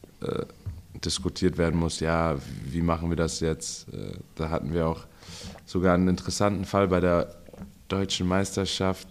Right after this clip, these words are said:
zweitausendachtzehn, glaub ich. Da wurde sogar auch ein, ein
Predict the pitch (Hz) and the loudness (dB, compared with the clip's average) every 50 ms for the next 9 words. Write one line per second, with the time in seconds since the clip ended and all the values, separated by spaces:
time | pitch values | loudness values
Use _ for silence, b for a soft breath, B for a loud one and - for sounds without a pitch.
0 | - - - - - - 90 92 92 92 92 - - - - 95 92 95 98 95 | -10 -10 -8 -8 -6 -2 0 0 0 0 -2 -6 -12 -8 -4 -2 0 0 0 0
1 | - 90 82 - - - - 123 135 135 - - - - 95 82 82 76 85 80 | -2 -4 -6 -8 -10 -2 0 0 0 0 -2 -4 0 2 2 2 2 2 4 6
2 | 78 82 87 87 104 120 120 - - b b b b b b b b b b b | 6 6 6 6 4 2 2 0 -6 b b b b b b b b b b b
3 | b b b b b b - - - 90 87 85 90 95 101 92 101 95 87 90 | b b b b b b -20 -4 0 0 2 4 6 4 6 8 6 6 6 6
4 | 95 92 85 92 92 90 - - 92 92 92 - - - - 82 85 87 87 87 | 4 4 6 6 6 6 6 6 6 6 4 4 0 -2 0 2 4 4 4 4
5 | 87 85 85 85 82 82 B B B B B B B B B B B B - - | 4 4 4 2 2 0 B B B B B B B B B B B B -10 -6
6 | 87 87 85 | -2 -2 0